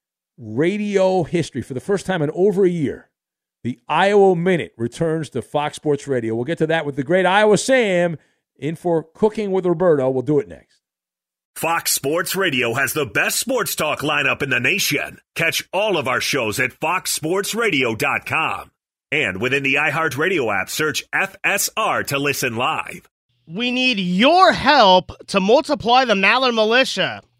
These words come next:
Speaker 3: Support our humble ploy to take over the nocturnal audio world, one new listener at a time. Spread the gospel by tagging and posting about the Ben Maller Show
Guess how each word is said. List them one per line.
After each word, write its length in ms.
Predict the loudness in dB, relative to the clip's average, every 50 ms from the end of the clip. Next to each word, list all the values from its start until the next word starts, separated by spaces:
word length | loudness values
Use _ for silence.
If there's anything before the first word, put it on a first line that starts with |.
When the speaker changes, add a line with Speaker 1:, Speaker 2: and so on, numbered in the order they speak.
| _
Speaker 3:
Support 480 | -18 -10 -8 -8 -4 2 2 4 4 4
our 140 | 4 2 2
humble 400 | 4 2 2 2 2 0 -4 -4
ploy 300 | -2 0 0 2 2 2
to 100 | 2 0
take 300 | 0 0 0 0 2 4
over 200 | 2 2 2 0
the 120 | -2 0
nocturnal 680 | 2 4 4 4 2 0 0 0 2 4 4 4 4 4 4
audio 420 | 4 4 4 4 4 4 4 2
world, 640 | 2 2 0 2 4 4 6 4 4 4 2 0 -2 -4 _ _ _ _
one 340 | 4 6 6 6 6 4
new 220 | 2 0 0 0 0
listener 480 | 2 2 2 2 0 -2 0 4 6
at 160 | 6 6 6 4
a 60 | 0
time. 500 | 0 2 2 4 4 4 4 2 0 -4 -10 _ _ _
Spread 340 | -20 -6 0 2 2 2 2
the 80 | 0 0
gospel 500 | 2 4 4 4 4 2 0 -2 -2 0
by 220 | 2 4 4 2
tagging 480 | 2 0 0 2 2 2 0 -2 -4 -4
and 100 | -4 -2
posting 400 | -2 -2 -2 -2 -4 -6 -6 -4
about 240 | -2 0 -2 -2
the 60 | -4 -4
Ben 220 | -2 -2 -2 0
Maller 340 | -2 -2 -2 0 -2 -2 -4
Show 320 | -4 -2 0 0 0 -2